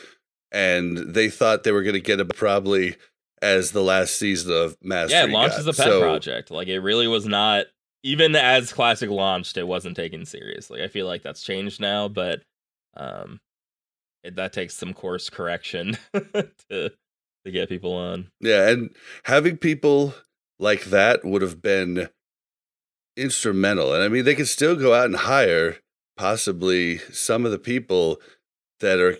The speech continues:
Speaker 1: are, you know, currently in the scene that, like, really understand the, um, scene, and they could do themselves a solid by doing that. I don't know if they're going to now, but yeah, I think a lot of the people still have, like,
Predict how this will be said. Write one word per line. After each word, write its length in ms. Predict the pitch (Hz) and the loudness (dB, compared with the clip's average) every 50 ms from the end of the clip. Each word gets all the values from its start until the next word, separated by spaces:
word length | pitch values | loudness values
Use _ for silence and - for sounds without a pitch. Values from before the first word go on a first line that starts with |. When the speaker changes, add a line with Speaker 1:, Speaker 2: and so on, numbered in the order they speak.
| - 101 | -4 -4
Speaker 1:
are, 300 | 104 101 95 90 87 - - | -2 0 0 -2 -4 -6 -6
you 100 | 98 98 | -4 -2
know, 100 | 90 82 | -2 -2
currently 520 | - - - 139 131 123 113 104 101 104 107 | -4 -4 -2 0 2 2 2 2 2 2 0
in 80 | 101 | 0
the 80 | 92 87 | 0 -2
scene 500 | - - - 120 131 127 117 104 90 82 | -2 -2 -2 0 0 0 0 0 -2 -2
that, 160 | 85 85 - | -2 -2 0
like, 240 | 87 87 85 78 - | 0 0 0 0 -2
really 380 | 87 92 98 101 101 98 90 | -2 0 2 2 2 2 2
understand 920 | - 90 95 95 90 92 85 - - - - 101 104 110 107 98 90 87 80 | 2 0 0 0 -2 -2 -4 -4 -4 0 0 2 2 2 0 0 -2 -2 -4
the, 280 | 76 78 85 80 80 82 | -4 -4 -2 0 0 0
um, 280 | 82 80 78 78 - - _ | 0 0 -2 -4 -8 -12 _
scene, 420 | - - - 90 82 80 80 82 80 | -12 -8 -6 -4 -2 -2 -2 -2 -4
and 240 | 76 73 73 71 - _ _ _ _ _ _ _ _ _ _ _ - | -4 -6 -6 -8 -10 _ _ _ _ _ _ _ _ _ _ _ -16
they 60 | 95 | -10
could 140 | - 107 90 | -10 -6 -2
do 140 | 104 147 165 | 0 2 2
themselves 400 | 165 127 - - 131 113 92 87 | 2 0 2 2 2 2 2 0
a 60 | 82 | -2
solid 500 | - - 127 127 127 107 95 85 76 73 | 0 2 4 4 4 4 2 0 0 0
by 160 | 90 87 87 | 0 0 0
doing 300 | 82 78 107 107 98 90 | 0 0 0 0 2 2
that. 120 | 87 85 80 | 2 2 4
I 80 | 95 | 4
don't 120 | 101 101 101 | 2 2 2
know 100 | 101 95 | 2 0
if 120 | 87 - | 0 0
they're 120 | - 82 | -4 -6
going 400 | 73 76 110 120 135 127 110 92 | -4 -2 0 2 2 2 0 -2
to 180 | - - 95 85 | -4 -6 -4 -2
now, 220 | 82 80 78 78 | -2 0 0 -2
but 380 | 78 67 80 80 73 - - - _ _ _ _ _ _ _ _ _ - | -2 0 0 0 0 0 -4 -12 _ _ _ _ _ _ _ _ _ -2
yeah, 160 | 92 82 82 | 2 2 2
I 60 | 95 | 2
think 180 | - 165 151 143 | 2 2 2 2
a 40 | |
lot 220 | 127 123 123 127 127 | 4 4 6 6 6
of 80 | 123 | 4
the 60 | 113 107 | 2 0
people 380 | - 120 107 95 104 101 98 | -2 -4 -2 0 0 -2 -2
still 340 | - - - - 107 107 98 | -2 -4 -2 0 2 2 2
have, 360 | 98 104 95 98 98 92 82 85 | 2 2 2 2 2 0 0 0
like, 360 | 87 82 78 69 - - - | 2 2 0 -2 -6 -12 -18